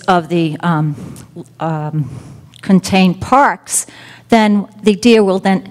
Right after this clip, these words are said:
turn out and go into the suburbs. But I'm a little concerned that we haven't made good note about the different areas within our town and within Suffolk County.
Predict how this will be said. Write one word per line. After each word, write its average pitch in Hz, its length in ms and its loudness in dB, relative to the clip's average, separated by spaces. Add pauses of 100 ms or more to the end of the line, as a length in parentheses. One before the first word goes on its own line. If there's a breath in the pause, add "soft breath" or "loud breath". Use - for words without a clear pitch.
(100)
turn 190 360 2
out 180 340 0
and 175 140 -2
go 165 160 0
into 165 240 -6
the 160 100 -6
suburbs. 160 540 -2
But 214 100 2
I'm 226 140 6
a 233 80 4
little 302 400 2
concerned 226 640 0
that 190 120 0
we 190 120 -6
haven't 233 460 -2 (380 loud breath)
made 202 320 2
good 214 160 2
note 202 300 4
about 180 380 -2
the 185 100 -6
different 220 500 0
areas 175 400 0
within 202 560 2
our 180 160 0
town 185 560 -6
and 175 100 -8
within 185 300 -6
Suffolk 180 420 -6
County. 175 460 0